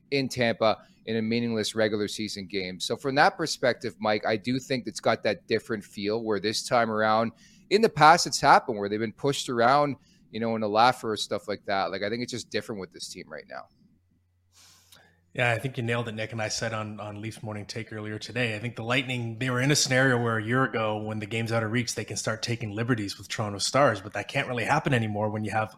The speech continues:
Speaker 2: a Luke Schenn, for example, to answer the bell. Uh, I wanted to switch gears and talk about another series that had sort of that mirrored result from game one to game two. So the Winnipeg Jets,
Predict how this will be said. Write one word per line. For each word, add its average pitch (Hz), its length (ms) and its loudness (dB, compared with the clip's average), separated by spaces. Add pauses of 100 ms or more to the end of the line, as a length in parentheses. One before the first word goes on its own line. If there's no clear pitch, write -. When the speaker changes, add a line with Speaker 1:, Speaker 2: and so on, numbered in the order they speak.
Speaker 2:
a 120 60 -2
Luke 117 220 -2
Schenn, 117 300 0
for 101 140 -10
example, 101 540 -8
to 107 200 -2 (100)
answer 107 340 -2
the 95 100 -10
bell. 101 300 -4 (580)
Uh, 131 180 6
I 135 60 8
wanted 214 240 6
to - 80 0
switch - 320 4
gears 143 240 6
and 117 80 0
talk 127 220 4
about 127 180 2
another 160 320 6
series 127 380 4
that 123 80 -2
had 120 260 -4
sort 135 160 0
of 120 80 -2
that 120 220 -2
mirrored 131 420 4
result 123 340 2
from 117 140 -8
game 117 220 -4
one 117 160 0
to 113 60 -6
game 113 200 -6
two. 123 320 -2
So - 140 -18
the 113 40 -12
Winnipeg 139 380 -2
Jets, 127 400 0